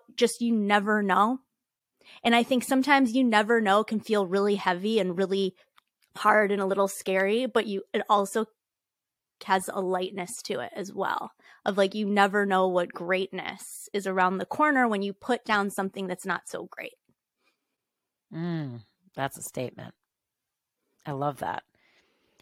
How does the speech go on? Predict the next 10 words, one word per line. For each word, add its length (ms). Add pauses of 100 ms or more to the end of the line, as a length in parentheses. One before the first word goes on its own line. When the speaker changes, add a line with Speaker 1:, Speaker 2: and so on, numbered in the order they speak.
(120)
Speaker 2:
And 120
it's 220
true. 300
And 100
I 100
think 220
space 540
is 200
what 220
allows 920